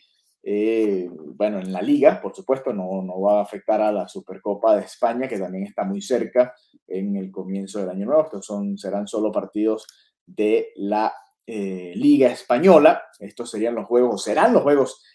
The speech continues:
en los que estará fuera Robert Lewandowski al ya consumarse y confirmarse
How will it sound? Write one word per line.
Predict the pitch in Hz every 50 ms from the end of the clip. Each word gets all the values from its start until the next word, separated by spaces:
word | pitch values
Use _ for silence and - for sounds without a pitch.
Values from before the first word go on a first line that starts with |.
| _ _
en | - 98
los | 101 -
que | - 113
estará | 107 - - - 101 107 117 127
fuera | - 131 123 120 120 120
Robert | 117 117 117 120 120
Lewandowski | 117 110 107 110 131 175 170 170 170 - 175 170 156
al | 117 101 98 90 87
ya | 90 98 98 104 113 113 113 -
consumarse | - 104 101 98 101 92 92 110 117 123 120 - 135
y | 123 101
confirmarse | - 107 98 95 95 107 98 95 127 131 123 - - 113 95